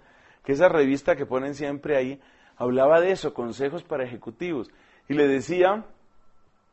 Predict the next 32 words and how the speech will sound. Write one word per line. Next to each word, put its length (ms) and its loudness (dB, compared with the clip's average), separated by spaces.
a 120 4
los 220 2
gerentes 480 0
de 80 -2
empresa, 500 4
era 180 4
dirigido 420 -4
a 40 0
los 140 -6
que 120 -12
llaman 320 -6
los 140 -8
C 160 -14
E 320 -10
Os, 480 0
¿no? 220 -8
Estos 280 -10
gerentes 480 -4
generales 640 0
de 120 2
las 180 4
empresas, 560 -4
consejos 640 4
para 380 8
los 580 -2
ejecutivos. 920 -2
Y 120 2
uno 260 4
de 80 4
los 160 -2
consejos 500 -2
era, 300 -2